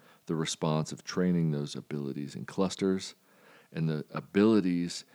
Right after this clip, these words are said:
that you train in clusters are isolated skill sets that you may have initially learned and developed in isolation, but then you weave them together and then you go to a match, which exposes you to stress. And the stress response that you get,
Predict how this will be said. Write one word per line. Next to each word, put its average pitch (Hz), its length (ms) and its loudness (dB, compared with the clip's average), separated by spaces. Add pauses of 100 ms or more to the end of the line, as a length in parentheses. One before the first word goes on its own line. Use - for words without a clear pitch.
(240)
that 87 140 -6
you 87 100 -4
train 95 320 4
in 80 100 2
clusters 85 640 2
are - 160 0
isolated 82 580 0
skill 101 300 4
sets 73 380 -4
that - 180 -4
you 85 100 -4
may 80 180 -4
have 73 300 -10 (540)
initially 85 760 -2
learned 80 440 0
and 71 140 -6
developed 73 540 -6
in 69 80 -6
isolation, 87 640 -2
but 82 140 -2
then 85 120 0
you 78 120 -2
weave 98 320 0
them 98 180 4
together 76 600 -4 (120)
and 78 160 -6
then 76 160 -4
you 78 80 -4
go 80 320 0
to 73 200 -4
a 71 40 -2
match, 92 480 0
which 90 180 -2
exposes 82 600 -2
you 76 80 0
to - 80 -4
stress. 113 520 0 (680)
And 101 100 2
the 95 60 0
stress - 320 0
response 82 460 -2
that - 180 -10
you 85 80 -6
get, 78 320 -2